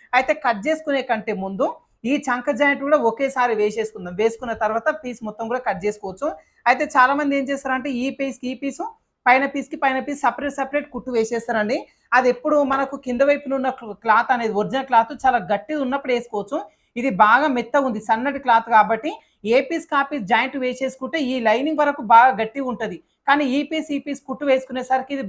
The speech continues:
మొత్తం పోగుల కింద లేచిపోతది, మొత్తం పోగుల కింద లేచిపోతది. ఖచ్చితంగా ఇది, ఆ, ఫు-, ఊడిపోతదండి, స్టిఫ్‌గా ఉండదు.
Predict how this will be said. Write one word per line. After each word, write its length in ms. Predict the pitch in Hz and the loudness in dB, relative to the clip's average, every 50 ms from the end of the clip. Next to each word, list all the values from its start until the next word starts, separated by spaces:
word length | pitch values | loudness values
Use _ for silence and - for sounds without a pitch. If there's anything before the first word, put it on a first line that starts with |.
| 185 202 208 | -8 -6 -6
మొత్తం 220 | 214 214 - - - | -6 -4 -4 -4 -4
పోగుల 320 | - - 233 233 247 247 | 2 4 4 4 4 2
కింద 200 | 247 262 247 240 | -2 -8 -4 -4
లేచిపోతది, 600 | 233 214 220 220 220 - 233 220 226 233 247 320 427 - _ _ _ 185 | -2 0 0 -2 -2 -4 -6 -4 -4 -4 -6 -6 -8 -10 _ _ _ _
మొత్తం 360 | 190 208 214 214 - 285 269 - - | -8 -6 -6 -4 -2 -4 -4 0 4
పోగుల 220 | 240 226 240 247 - | 4 4 4 4 0
కింద 200 | - 254 233 247 | -4 -4 -4 -2
లేచిపోతది. 640 | 220 220 220 220 - 233 226 220 233 233 285 415 427 _ _ _ _ _ - - | 0 0 -2 -2 -2 -4 -4 -4 -2 -4 -4 -6 -8 _ _ _ _ _ 2 2
ఖచ్చితంగా 420 | 247 - - 294 - 277 285 311 | 2 2 2 -2 -2 0 0 0
ఇది, 160 | 320 277 277 277 220 226 220 220 | 0 -2 -2 -4 -4 -4 0 2
ఆ, 40 | 214 208 208 208 | 2 2 2 -2
ఫు-, 120 | 254 247 202 208 226 | -6 -6 -2 0 0
ఊడిపోతదండి, 600 | 247 277 277 294 269 262 254 233 214 208 190 202 | 0 0 0 0 0 0 0 -2 -2 -2 -2 -4
స్టిఫ్‌గా 380 | 202 - 233 220 - - 233 233 | -6 -6 -10 -10 -10 -8 -6 -6
ఉండదు. 300 | 220 214 208 202 277 | -2 -2 -2 -2 -2